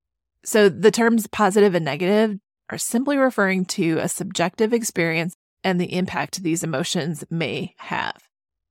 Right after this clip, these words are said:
All emotions play crucial roles in our life, and they provide valuable information. They're our teachers. They teach us about our experiences, and they guide our behavior. They're triggered by our thoughts that sometimes we cannot control.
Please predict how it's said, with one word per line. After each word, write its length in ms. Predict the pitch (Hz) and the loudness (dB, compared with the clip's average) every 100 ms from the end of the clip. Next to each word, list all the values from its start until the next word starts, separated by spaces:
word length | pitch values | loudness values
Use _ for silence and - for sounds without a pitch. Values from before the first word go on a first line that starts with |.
| _ _ | _ _
All 320 | 185 185 220 - | 0 4 4 2
emotions 600 | 208 170 185 208 208 214 | 2 2 2 2 0 -2
play 220 | - 190 | -2 -2
crucial 520 | - 190 185 190 180 | 0 -2 -2 -2 -2
roles 340 | 175 180 180 151 | -2 -2 -2 -4
in 80 | |
our 160 | 180 180 | -4 -4
life, 420 | 190 165 165 - - | -2 -2 -2 -8 -2
and 120 | 190 | 0
they 100 | 185 | 0
provide 500 | - 196 185 156 180 | 0 0 0 0 -2
valuable 500 | 143 151 160 175 - | -2 -2 -2 -4 -4
information. 800 | 185 180 139 165 - 143 170 - - | -6 -8 -6 -6 -6 -10 -12 -14 -8
They're 180 | 262 285 | -4 -2
our 120 | 277 | -4
teachers. 760 | - 277 285 - 73 - - - _ _ _ _ _ - | -2 0 0 -2 -4 -6 -10 -16 _ _ _ _ _ -2
They 140 | 185 | 0
teach 260 | - 202 247 | 0 -4 -2
us 140 | 233 | -2
about 240 | 220 202 185 | 2 2 2
our 160 | 170 | 0
experiences, 960 | 165 - 180 156 156 170 - 139 113 - | -2 -4 -4 -2 -2 -2 -4 -4 -4 -6
and 120 | 175 170 | -8 -6
they 100 | 156 | -4
guide 420 | 165 143 151 - | -2 0 0 -2
our 120 | 139 151 | -6 -6
behavior. 680 | 170 170 - 127 107 - - _ - | -6 -8 -6 -6 -6 -10 -16 _ -8
They're 100 | 160 | -6
triggered 380 | - 240 247 226 | -2 -2 0 2
by 180 | 202 180 | 4 4
our 160 | 180 | 0
thoughts 320 | 196 180 - - | 0 0 0 -6
that 120 | - | -6
sometimes 420 | 196 202 196 170 | -4 -2 -4 -2
we 220 | 185 208 | -4 -4
cannot 380 | - 180 156 131 | -4 -2 -2 -2
control. 580 | - 160 185 147 120 | -8 -4 0 0 -2